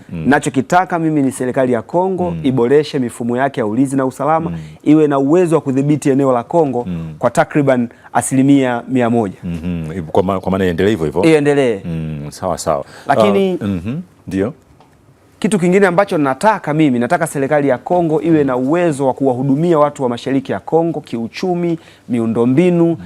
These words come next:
Speaker 2: na mambo mengine, lakini serikali ya Kongo lazima itatue migogoro yake ya ndani. Unajua,
Speaker 1: Mm.
Speaker 2: Kongo ni tofauti na Tanzania.
Speaker 1: Mm.
Speaker 2: Kuna watu wa mashariki ya Kongo hawaruhusiwi kufika Kinshasa.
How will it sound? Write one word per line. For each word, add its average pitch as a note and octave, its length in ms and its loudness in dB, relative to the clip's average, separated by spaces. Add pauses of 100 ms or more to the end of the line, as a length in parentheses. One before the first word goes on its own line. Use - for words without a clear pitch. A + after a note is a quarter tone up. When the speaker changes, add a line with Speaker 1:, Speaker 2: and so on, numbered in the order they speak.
(160)
Speaker 2:
na A#2+ 100 -2
mambo B2+ 260 2
mengine, A#2 320 2
lakini D3+ 340 0
serikali C3+ 340 -2
ya B2+ 80 0
Kongo E3+ 320 0
lazima D3 360 -2 (260)
itatue D3 540 2
migogoro C#3 420 2
yake C#3+ 200 -2
ya A2 60 -2
ndani. A2+ 300 0
Unajua, F3 280 0
Speaker 1:
Mm. E3 100 -10
Speaker 2:
Kongo C#3 520 -2 (380)
ni B2+ 60 -2
tofauti C#3+ 420 0
na A#2 60 -2
Tanzania. A2 580 -2
Speaker 1:
Mm. F#2 60 -20 (460)
Speaker 2:
Kuna D#3 220 2
watu G#3 220 2
wa F3 60 0
mashariki E3+ 380 -2
ya C#3+ 80 2
Kongo D3 260 0
hawaruhusiwi B2+ 380 -2
kufika C#3+ 280 -4
Kinshasa. G#2 520 -8